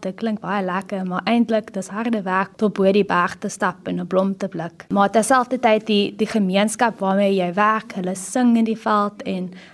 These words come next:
hulle maak dit lekker vir hulle self. Omdat dit, dit harde werk is in die veld, jy, jy is daar slange en dis partykeer warm of dit reën, so hulle help mekaar om te sing en hulle maak dat dit 'n,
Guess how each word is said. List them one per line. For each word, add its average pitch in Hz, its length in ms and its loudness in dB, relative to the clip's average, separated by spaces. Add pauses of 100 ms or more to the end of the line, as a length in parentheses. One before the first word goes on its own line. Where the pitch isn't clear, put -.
hulle 190 220 -2
maak 190 280 -2
dit 208 140 -4
lekker 190 300 -4
vir 202 140 -10
hulle 185 160 -8
self. 185 360 -10
Omdat 240 300 4
dit, 226 180 -2 (160)
dit 220 140 -2
harde 214 380 2
werk 190 320 0
is - 180 -4
in 226 80 -2
die 214 120 -4
veld, 214 340 0
jy, 190 360 -2 (120)
jy 190 240 -4
is 185 200 -10
daar 175 160 -8
slange 220 760 2
en 190 200 -4
dis 190 160 -10
partykeer 190 480 -8
warm 220 440 2
of 185 100 -4
dit - 180 -10
reën, 208 480 2
so 202 140 -6 (500)
hulle 202 180 0
help 196 240 2
mekaar 226 460 4
om 190 140 -4
te 202 80 -8
sing 226 680 2
en 185 340 -4
hulle 185 200 -4
maak 185 300 -4
dat 196 200 -4
dit 190 220 -8
'n, 180 220 -4